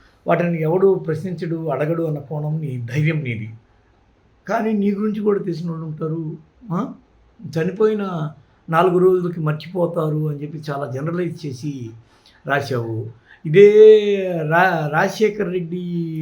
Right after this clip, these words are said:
విగ్రహం తగలబెట్టిన విషయం ఎందుకు కవర్ చేయవు నువ్వు? ఇదే పార్లమెంటులో,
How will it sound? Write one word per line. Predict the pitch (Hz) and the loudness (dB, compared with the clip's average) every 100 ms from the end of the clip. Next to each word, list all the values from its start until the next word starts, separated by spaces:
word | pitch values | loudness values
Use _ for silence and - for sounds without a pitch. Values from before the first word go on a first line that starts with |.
| 156 | -4
విగ్రహం | 151 156 196 202 | -4 0 0 0
తగలబెట్టిన | 196 175 165 160 156 156 | 0 -4 -4 -6 -6 -6
విషయం | 143 - 160 | -6 -6 -4
ఎందుకు | 156 175 180 | -4 -4 -4
కవర్ | - 160 160 156 | -4 -4 -4 -4
చేయవు | 151 | -4
నువ్వు? | 151 143 - - _ _ _ _ _ _ 160 | -4 -4 -8 -12 _ _ _ _ _ _ 0
ఇదే | 156 208 220 220 214 208 202 202 - _ _ - 151 - | 8 10 12 10 8 4 0 -4 -16 _ _ -14 -6 4
పార్లమెంటులో, | 175 214 220 208 185 190 202 180 160 151 | 4 6 2 0 -2 0 0 0 -2 -6